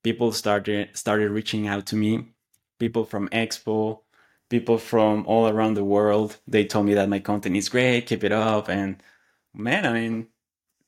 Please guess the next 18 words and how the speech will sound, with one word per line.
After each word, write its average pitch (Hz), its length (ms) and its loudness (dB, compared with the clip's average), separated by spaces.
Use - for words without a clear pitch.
now 131 280 2
I 170 180 0
try 156 180 -2
to - 120 -6
keep, - 360 -4
keep, - 300 -8
keep 147 200 -2
up 151 160 2
with 190 140 -2
both 208 560 -4
Spanish 147 400 0
and 151 120 -2
English. 175 380 -4
I, 117 220 -2
I 120 140 0
want 131 420 -2
to 143 200 -4
keep 135 380 -6